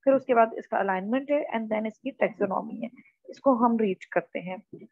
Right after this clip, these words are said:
उम्मीद है आपको समझ में आया हो। confusion हो तो आप,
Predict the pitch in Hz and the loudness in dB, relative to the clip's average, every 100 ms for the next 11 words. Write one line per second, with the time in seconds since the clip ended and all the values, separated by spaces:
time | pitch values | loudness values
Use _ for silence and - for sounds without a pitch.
0 | _ 233 - - 277 311 349 311 262 320 | _ -20 -14 -2 2 6 6 6 2 0
1 | 294 269 277 254 262 269 262 269 - 240 | 0 0 0 4 4 4 2 0 -6 -6
2 | 233 254 240 269 254 233 | -4 -4 -2 -2 -2 -4